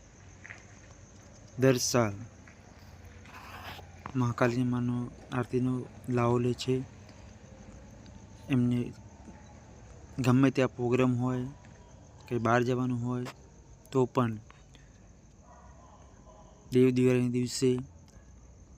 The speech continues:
એમનો આરતીનો લાવવાનો ટાઈમ ફિક્સ છે. તેઓ એમનો કિંમતી સમય કાઢીને અહીંયા આરતી ઉતારવા ઉપસ્થિત થાય છે. એમનો પણ ખૂબ આભાર માનીએ છીએ આપણે.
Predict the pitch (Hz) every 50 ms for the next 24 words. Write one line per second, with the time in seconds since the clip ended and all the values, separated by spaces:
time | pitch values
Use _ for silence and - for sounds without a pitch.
0 | - - - 123 123 127 127 - 123 127 120 117 - - 127 127 127 123 123 123
1 | 120 123 123 123 123 117 113 - 123 120 120 117 - - 131 127 123 - - -
2 | 135 131 127 127 131 - - - - - - - - - - - - - - -
3 | - - 127 123 127 123 123 127 123 - - - - - - - - - - -
4 | - - - - - - - - - - - - 135 127 127 123 123 123 123 120
5 | - - - 127 127 123 - - 131 127 131 139 - - - 123 123 127 127 123
6 | 123 - - - - - - - - 117 117 117 127 127 127 131 131 131 - -
7 | - - - - - - - - - - - - 123 123 120 120 - - 127 120
8 | 113 - 127 123 120 - 127 123 123 123 120 - - 117 - - 131 120 - -
9 | 127 - - 131 127 123 - - 131 127 127 135 - - - - - - - -
10 | - - - - - - - 123 117 117 120 120 117 - 127 123 123 120 120 -
11 | - - - 135 135 - - 131 120 110 123 120 123 123 123 127 123 120 - 131
12 | 127 123 131 127 131 131